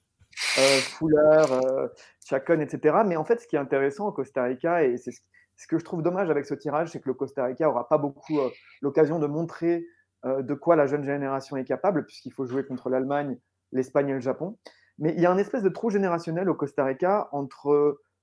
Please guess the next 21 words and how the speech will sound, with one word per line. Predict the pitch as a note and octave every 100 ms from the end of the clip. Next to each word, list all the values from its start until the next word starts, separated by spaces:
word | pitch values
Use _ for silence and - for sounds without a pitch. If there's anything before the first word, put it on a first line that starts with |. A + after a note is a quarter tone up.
| _ -
les | C3+ C#3 C#3 C#3 C#3 C3+ B2+ A#2+ A2+ -
vingt-sept, | B2+ D#3+ F3+ F3 - - F3 F3
vingt-huit | D3+ D#3+ - D#3+
ans | F#3+ G#3+ A#3+ - _ -
et | D#3 F3+ G4 G#4+ - _ _ _ _
vingt-deux, | C3 C3+ F3 E3+ F3
vingt | D#3+ D#3 D3+
et |
un | C#3+
ans. | C#3 - -
Au | D3+
milieu, | E3 F#3+
il | G3
y |
a | D3+
presque | F#3+ -
aucun | E3+ E3+ D#3+
joueur. | D3 C3 _ _ _ _ -
Donc | D3+
en | F3
fait, | F#3+ A3